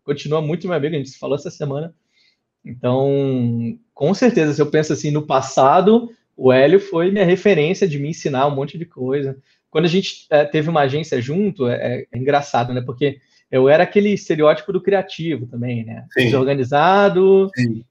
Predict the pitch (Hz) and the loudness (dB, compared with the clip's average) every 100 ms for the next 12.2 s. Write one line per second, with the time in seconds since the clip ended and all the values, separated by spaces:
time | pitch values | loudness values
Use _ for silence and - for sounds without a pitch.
0 | _ - 127 131 123 120 151 202 202 190 | _ -6 0 2 0 -2 4 6 6 4
1 | 180 - 175 160 143 120 113 123 - - | 0 -8 -10 -8 -8 -10 -12 -16 -20 -20
2 | - 123 131 151 156 147 110 117 165 151 | -18 -12 -2 -2 -2 -8 -4 0 0 0
3 | - - 123 143 156 151 - 139 131 123 | -6 -18 -18 -12 -12 -12 -12 -12 -12 -12
4 | 120 127 143 127 117 117 131 - - - | -8 -4 -4 -4 -6 -10 -16 -20 -20 -14
5 | 131 - - - - _ - 117 107 117 | -12 -12 -18 -20 -20 _ -4 0 2 0
6 | 120 - _ - 127 123 123 117 117 113 | -2 -10 _ -8 -4 -2 0 0 0 -2
7 | - - _ _ _ _ _ _ _ - | -6 -10 _ _ _ _ _ _ _ 2
8 | 165 165 202 - - 170 240 165 196 135 | 4 6 6 2 0 2 4 6 4 2
9 | 117 - - 143 151 147 139 127 190 226 | -6 -8 -14 -12 -6 -4 -4 -2 -2 -2
10 | 147 110 120 - 127 151 - 190 202 196 | -4 -10 -10 -12 -8 -6 -4 -4 -2 0
11 | 196 214 190 202 214 - 156 196 180 - | 0 2 2 0 -2 0 0 0 -4 -10
12 | - | -12